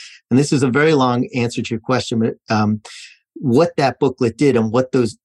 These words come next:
other interviews did was it demolished, completely demolished the original conception I had of the book I was writing. And I began to realize that this was less a story about a singular figure. It was not a story about,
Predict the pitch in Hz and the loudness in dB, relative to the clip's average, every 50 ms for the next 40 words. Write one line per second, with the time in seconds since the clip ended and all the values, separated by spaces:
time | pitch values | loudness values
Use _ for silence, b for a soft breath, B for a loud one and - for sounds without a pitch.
0 | _ _ - 123 120 123 120 123 123 120 117 104 110 113 110 113 - 131 120 104 | _ _ -2 0 2 2 2 2 2 0 2 2 2 0 0 2 2 2 2 2
1 | 113 113 - 135 135 - - _ 131 120 113 110 113 113 117 123 135 143 143 131 | 0 -2 -2 -4 -8 -8 -4 _ 0 2 4 4 4 4 4 4 4 4 4 2
2 | - - - - - - - - _ _ _ _ _ - 127 123 113 - _ - | 0 -4 -10 -16 -16 -16 -16 -18 _ _ _ _ _ -6 -4 -4 -4 -6 _ -16
3 | - - 180 180 - - - 147 131 127 117 113 113 113 113 110 107 104 98 - | -6 -2 -2 -2 -2 0 -2 0 0 2 2 4 4 4 2 2 0 -2 -4 -6
4 | - - 123 110 107 113 104 110 104 107 101 - - 101 98 - 117 110 - - | -8 -6 -4 -2 0 -2 -2 0 -2 -2 -2 -2 -6 -8 -4 -4 -4 -4 -4 -4
5 | - 110 104 98 98 95 98 107 107 101 101 - 101 95 107 104 - - 98 101 | -6 -4 -4 -4 -4 -4 -4 -4 -2 -4 -4 -4 -4 -6 -6 -6 -6 -6 -6 -6
6 | 104 104 104 104 - - 104 - 98 98 98 104 110 113 - _ b b b b | -4 -6 -8 -8 -6 -4 -4 -2 -2 -4 -6 -6 -8 -10 -14 _ b b b b
7 | b b b _ _ _ - 120 117 117 120 110 120 113 101 120 120 127 131 127 | b b b _ _ _ 2 2 4 4 4 2 2 2 4 4 4 4 2 0
8 | 123 117 110 113 113 113 113 113 110 107 107 101 - 104 - - 113 107 - - | 0 0 2 2 4 4 4 2 2 0 0 -2 -6 -10 -8 -6 -6 -6 -6 -8
9 | 107 104 - 120 117 117 113 - 123 117 - - - 120 110 107 110 107 104 107 | -10 -6 -2 -2 -2 -2 -2 -4 -6 -6 -6 -6 -4 -2 0 0 0 0 0 0
10 | 104 101 98 - - - 110 107 107 104 107 104 104 98 - - - 110 98 98 | -2 -2 -4 -6 -6 -4 0 0 0 0 0 0 0 -2 -4 -2 -2 -2 -2 0
11 | 104 98 - B B B B B B B B _ - 131 - 120 120 113 107 120 | -2 -6 -6 B B B B B B B B _ 0 2 2 4 2 2 2 2
12 | 120 120 123 123 123 - - - 131 120 117 113 113 110 107 98 110 107 101 - | 2 2 2 2 0 -2 -2 -2 0 2 4 4 4 2 2 2 0 0 0 0
13 | - | -2